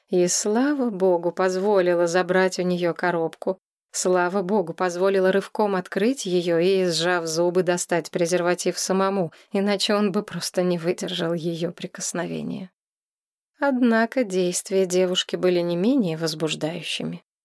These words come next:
Нора лежала на боку, приподнявшись на локте, и смотрела за его рукой, за твёрдой плотью в паху, смотрела, как он надевает презерватив, как будто никогда прежде не видела, как мужчина это делает.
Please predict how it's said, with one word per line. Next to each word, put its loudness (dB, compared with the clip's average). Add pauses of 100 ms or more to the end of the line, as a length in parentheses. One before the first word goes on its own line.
(260)
Нора 2
лежала 0
на -2
боку, -2
приподнявшись -2
на -2
локте, -4 (400)
и 2
смотрела -2
за 0
его 0
рукой, -4 (400)
за 0
твёрдой -2
плотью -2
в -16
паху, -6 (520)
смотрела, 0
как -4
он 0
надевает -2
презерватив, -2
как -2
будто -2
никогда 0
прежде 0
не 2
видела, 0
как -4
мужчина -2
это -4
делает. -6